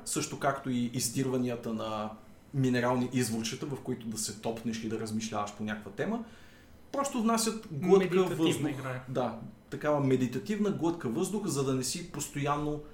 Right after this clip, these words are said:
Speaker 1: pedal to the metal напред, както
Speaker 2: Защото
Speaker 1: понякога се случва в този тип
Speaker 2: в
Speaker 1: игри.
Speaker 2: крайна сметка си самурай, който ходи и свършва животите на хора
Speaker 1: Факт, да.
Speaker 2: навсякъде. И когато отидеш и колнеш ед-, едно поле от народ,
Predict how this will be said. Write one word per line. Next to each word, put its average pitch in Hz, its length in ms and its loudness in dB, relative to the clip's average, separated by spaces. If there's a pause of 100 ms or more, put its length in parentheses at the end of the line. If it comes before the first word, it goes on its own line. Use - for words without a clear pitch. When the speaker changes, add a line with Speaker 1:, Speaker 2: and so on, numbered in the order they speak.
(580)
Speaker 1:
pedal 151 340 6
to - 20 -
the 131 320 4
metal 131 260 2
напред, 120 640 0
както 143 200 0
Speaker 2:
Защото 233 240 -2
Speaker 1:
понякога 127 460 0
се 113 100 -2
случва 110 240 -6
в - 60 -12
този 104 160 -4
тип 101 120 -10
Speaker 2:
в - 40 -6
Speaker 1:
игри. 101 80 -4
Speaker 2:
крайна 214 240 4
сметка 196 400 -4
си 202 340 -6
самурай, 170 500 0
който 180 260 -2
ходи 170 480 -4
и 170 340 -4 (120)
свършва 175 600 -2
животите 151 500 -4
на 139 120 -6
хора 139 380 -2 (300)
Speaker 1:
Факт, - 280 0
да. 147 60 -6
Speaker 2:
навсякъде. 139 520 2
И 208 420 -2 (100)
когато 196 400 0
отидеш 208 540 -2
и 180 260 -2 (500)
колнеш 208 640 4 (420)
ед-, 160 280 0
едно 165 300 2
поле 151 360 -2
от 143 180 -2
народ, 131 440 -2